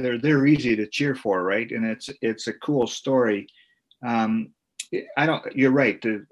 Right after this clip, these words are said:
I don't think the population matters sometimes, it, because if that's the case, then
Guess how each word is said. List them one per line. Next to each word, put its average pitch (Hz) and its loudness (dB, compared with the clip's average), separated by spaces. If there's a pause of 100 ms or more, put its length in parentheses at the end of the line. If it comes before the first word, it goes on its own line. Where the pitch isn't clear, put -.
(100)
I 117 -4
don't 165 -4
think 123 -6
the 131 -2
population 110 -2 (100)
matters 110 0
sometimes, 98 -8
it, - -12 (100)
because 107 -6
if 104 -6
that's 113 -4
the 110 -8
case, 113 -2
then 104 -6